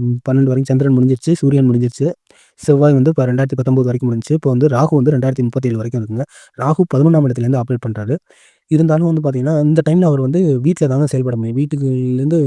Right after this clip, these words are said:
வீட்ல செயல்பட முடியும். ராகு வந்து பதினொன்னாம் இடம் லாபாதிபதியா இருந்தா கூட, அவர் எந்த அளவுக்கு சிறப்பாக செயல்பட்டு இது பண்ண முடியும், ம், ரெக்கவர் பண்ண முடியும்,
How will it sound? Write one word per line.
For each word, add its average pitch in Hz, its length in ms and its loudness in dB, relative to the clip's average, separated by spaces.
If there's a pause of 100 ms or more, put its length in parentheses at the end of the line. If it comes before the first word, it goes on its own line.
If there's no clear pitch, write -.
(200)
வீட்ல 151 260 -2 (720)
செயல்பட 139 260 -2
முடியும். 151 220 2
ராகு 156 220 0
வந்து 156 220 2
பதினொன்னாம் 156 380 -2
இடம் 135 160 -2
லாபாதிபதியா 143 460 2
இருந்தா 135 280 2
கூட, 127 200 -2 (460)
அவர் 135 180 0
எந்த 139 200 2
அளவுக்கு 156 300 0 (120)
சிறப்பாக 143 380 -2
செயல்பட்டு 139 400 0 (800)
இது 131 200 -2
பண்ண 131 140 0
முடியும், 120 300 0 (100)
ம், 117 280 -6 (300)
ரெக்கவர் 143 280 2
பண்ண 127 140 -2
முடியும், 123 320 0